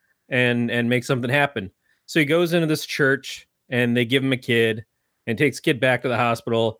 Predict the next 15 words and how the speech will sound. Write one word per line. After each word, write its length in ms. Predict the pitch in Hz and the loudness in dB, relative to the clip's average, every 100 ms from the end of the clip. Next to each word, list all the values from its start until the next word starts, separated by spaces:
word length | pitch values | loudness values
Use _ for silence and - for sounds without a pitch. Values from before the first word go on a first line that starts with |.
| _ - | _ -14
replaces 460 | 113 143 117 113 | -2 -2 -2 -2
his 320 | 131 110 98 _ _ _ - | 0 -2 -6 _ _ _ -2
dead 220 | 123 104 | -2 0
kid 180 | 120 110 | -2 0
with 180 | 110 | 0
it. 160 | 110 98 _ _ _ _ _ _ | 0 -4 _ _ _ _ _ _
Mom 720 | 139 147 139 139 139 135 120 - | -6 -2 0 2 2 2 -2 -2
never 240 | 131 120 | 0 2
knows 260 | 117 113 107 | 2 2 0
the 60 | |
difference. 400 | 107 101 90 - - _ _ _ | -4 -4 -10 -12 -20 _ _ _
Uh, 300 | 135 139 135 | 0 2 2
jump 260 | 123 151 - | 0 -2 -2
forward 320 | 180 170 165 | 0 2 0
to 580 | - 170 160 156 156 151 | 0 2 2 4 4 2